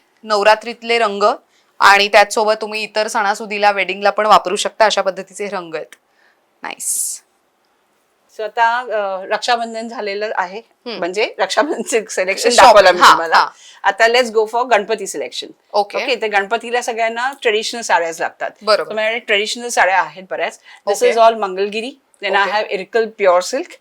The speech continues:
Speaker 1: बरं.
Speaker 2: आणि महेश्वरी सिल्क.
Speaker 1: बरं.
Speaker 2: ओके, so आता मी तुम्हाला पहिल्यांदा मंगलगिरीच्या दाखवते. हम्म. ह्या मंगलगिरी again बॉर्डरलेस आहे.
Speaker 1: बरं.
Speaker 2: हा. This,
Speaker 1: वा.
Speaker 2: it's like this.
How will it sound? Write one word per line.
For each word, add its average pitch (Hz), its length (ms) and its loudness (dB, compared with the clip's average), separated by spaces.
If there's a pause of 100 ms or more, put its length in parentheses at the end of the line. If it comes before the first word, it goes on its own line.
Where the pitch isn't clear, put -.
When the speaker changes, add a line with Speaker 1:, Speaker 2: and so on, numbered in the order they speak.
(120)
Speaker 1:
बरं. 202 220 0
Speaker 2:
आणि 208 180 0
महेश्वरी 156 520 -4
सिल्क. - 340 -14 (140)
Speaker 1:
बरं. 202 280 0
Speaker 2:
ओके, 330 300 -10
so - 120 -8
आता 214 200 -8
मी 220 100 -12
तुम्हाला 214 260 -8
पहिल्यांदा 208 360 -6
मंगलगिरीच्या 185 640 -8
दाखवते. - 360 -16 (640)
हम्म. 330 100 -14 (440)
ह्या 202 120 -2
मंगलगिरी 220 520 -2
again 220 300 0
बॉर्डरलेस 196 560 4
आहे. 190 220 -4 (520)
Speaker 1:
बरं. 302 220 -2 (180)
Speaker 2:
हा. - 80 -12 (2750)
This, 202 180 -8
Speaker 1:
वा. 160 460 4
Speaker 2:
it's 214 240 0
like 180 160 -6
this. 247 140 2